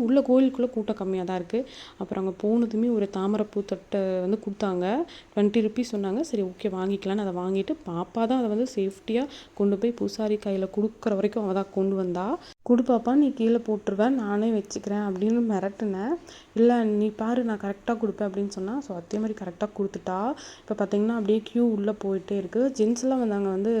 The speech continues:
ஷர்ட்ஸ் இதெல்லாம் வியர் பண்ண முடியாது. ஷர்ட்ஸை ரிமூவ் பண்ணிட்டு தான் ஜென்ஸ்க்கு உள்ள வந்து அலோவே பண்றாங்க. Mostly கேரளால அப்படி தானே. கேரளாலயும் ஸ்பெஷல்னா பகவதி அம்மன் கோயில். அதே மாதிரி கன்னியாகுமரியில வந்து ஸ்பெஷல் வந்து பகவதி அம்மன் கோயில்.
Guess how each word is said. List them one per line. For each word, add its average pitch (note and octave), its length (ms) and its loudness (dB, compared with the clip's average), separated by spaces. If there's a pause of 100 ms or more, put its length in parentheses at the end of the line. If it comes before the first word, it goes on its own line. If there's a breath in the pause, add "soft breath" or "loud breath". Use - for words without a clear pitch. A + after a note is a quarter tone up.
ஷர்ட்ஸ் G#3 440 -2
இதெல்லாம் G3 320 -2
வியர் G3 200 0
பண்ண F#3+ 180 -2
முடியாது. F#3 480 -2 (160)
ஷர்ட்ஸை B3 400 6
ரிமூவ் A3+ 280 4
பண்ணிட்டு G#3+ 300 0
தான் C#4 180 2
ஜென்ஸ்க்கு A3 380 2
உள்ள G#3+ 160 4 (180)
வந்து G3 320 2
அலோவே G3 340 2
பண்றாங்க. F#3+ 380 -2 (260)
Mostly G3+ 320 2
கேரளால A#3 420 2
அப்படி G3+ 180 -4
தானே. G3 240 -2 (400 loud breath)
கேரளாலயும் A#3+ 580 4 (100)
ஸ்பெஷல்னா A3+ 460 0
பகவதி G#3 340 2
அம்மன் G#3 200 0
கோயில். G3 220 -2 (300 loud breath)
அதே G3 320 2
மாதிரி C#4+ 240 8
கன்னியாகுமரியில G#3+ 800 0 (140)
வந்து G3+ 320 0
ஸ்பெஷல் A3+ 380 -2
வந்து G#3+ 200 0
பகவதி G#3 360 2
அம்மன் G3+ 240 0
கோயில். G#3 260 0